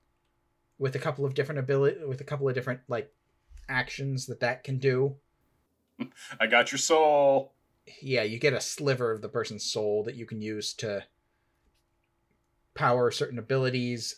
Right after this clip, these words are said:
Speaker 1: Um, at higher levels, they can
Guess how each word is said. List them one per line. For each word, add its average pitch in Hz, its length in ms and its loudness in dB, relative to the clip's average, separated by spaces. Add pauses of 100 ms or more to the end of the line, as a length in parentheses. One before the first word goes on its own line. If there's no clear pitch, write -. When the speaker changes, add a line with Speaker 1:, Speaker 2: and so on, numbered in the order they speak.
Speaker 1:
Um, 117 400 -2 (880)
at 117 60 -8
higher 160 260 6
levels, 143 420 6
they 123 140 0
can 113 320 -6